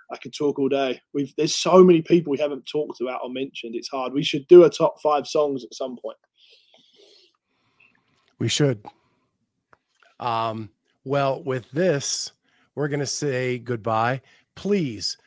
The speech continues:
Speaker 2: please tell us why we're wrong. And, and more than that, tell us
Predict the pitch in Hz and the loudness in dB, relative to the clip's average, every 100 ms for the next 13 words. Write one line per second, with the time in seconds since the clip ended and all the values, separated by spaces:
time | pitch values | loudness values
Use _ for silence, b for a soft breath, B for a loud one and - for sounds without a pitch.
0 | _ - 175 165 175 160 - 151 143 127 | _ -4 -2 0 -2 -2 0 0 2 0
1 | 113 127 131 156 156 b b b b b | 0 2 2 2 -2 b b b b b
2 | 151 139 123 117 110 - _ _ 143 139 | -6 -2 -2 -4 -6 -16 _ _ -2 2
3 | 165 190 151 127 120 117 127 _ _ _ | 2 2 0 -4 -4 -4 -8 _ _ _
4 | _ - 180 165 151 - - | _ 0 2 2 0 -2 -8